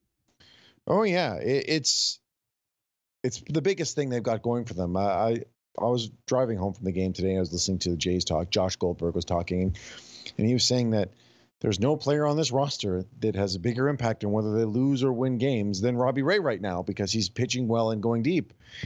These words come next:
And that affects the game after that and the game after that because of the way they have to use the bullpen. So he's just having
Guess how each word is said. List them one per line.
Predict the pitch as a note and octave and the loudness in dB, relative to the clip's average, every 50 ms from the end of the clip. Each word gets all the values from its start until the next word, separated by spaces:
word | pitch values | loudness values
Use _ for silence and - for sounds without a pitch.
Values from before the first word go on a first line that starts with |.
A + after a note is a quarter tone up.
| - - | -6 -2
And | G#2+ G2+ | 0 2
that | A2 A2+ A2 | 2 2 2
affects | A2 - A#2+ A#2 A2+ - - - - _ _ _ _ _ - | 0 0 0 -2 0 0 -2 -2 -2 _ _ _ _ _ -4
the | - A2 G#2 F2+ - _ - | -2 0 0 -2 -4 _ -4
game | - A2+ A#2 A#2+ B2 B2 | -2 0 2 2 4 4
after | A#2 A#2+ A#2+ A#2+ B2 B2 | 2 2 2 0 0 2
that | B2 B2+ C3+ C#3+ | 2 2 2 2
and | C#3+ C3+ | 0 0
the | C3+ | 0
game | C3+ C#3+ C#3 C#3 | 0 0 2 2
after | C#3 C3+ - C#3 | 0 0 0 0
that | D#3 F#3+ G3 E3 C#3 - | 0 2 0 0 -2 -4
because | A#2+ - A#2+ A2 A2+ | -4 -4 -4 -2 -2
of | |
the | A2+ A#2+ | -2 0
way | A#2 A#2+ | 0 2
they | A2+ A#2+ | 2 2
have | A#2 A2+ A#2 | 0 0 -2
to | A#2+ | -2
use | B2 A#2 | -4 -2
the | A#2 A#2+ | -2 0
bullpen. | B2+ F3+ G#3+ - B2+ A2+ G#2+ G2 | 0 0 -2 0 -2 -2 -2 0
So | - B2 A#2+ A2 A#2 - - - - - - - - - _ _ _ _ _ _ _ _ _ _ _ _ _ _ _ _ | 0 0 0 0 -2 -6 -16 -20 -20 -20 -20 -20 -20 -20 _ _ _ _ _ _ _ _ _ _ _ _ _ _ _ _
he's | - C#3 E3+ E3 | 0 0 0 2
just | E3 G#3 D#3 A2+ | 2 0 0 0
having | C3 C#3 C#3 B2+ C3+ B2 A2 G#2+ | 0 0 2 2 0 -2 -2 -6